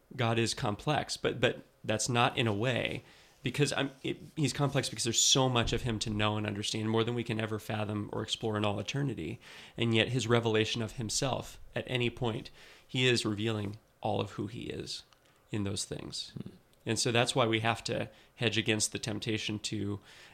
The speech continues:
Speaker 1: as we're considering his attributes or his perfections, to, to do so.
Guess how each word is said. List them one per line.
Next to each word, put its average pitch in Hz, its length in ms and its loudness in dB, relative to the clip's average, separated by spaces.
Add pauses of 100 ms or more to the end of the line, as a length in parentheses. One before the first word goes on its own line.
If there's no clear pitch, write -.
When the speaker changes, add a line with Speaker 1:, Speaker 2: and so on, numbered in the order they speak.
(140)
Speaker 1:
as 120 180 6
we're 120 100 0
considering 123 500 2
his 110 220 -2 (140)
attributes 107 520 -2
or 110 100 2
his 113 160 -4
perfections, 113 680 -4
to, - 160 0
to - 280 -2
do 120 220 2
so. 101 400 0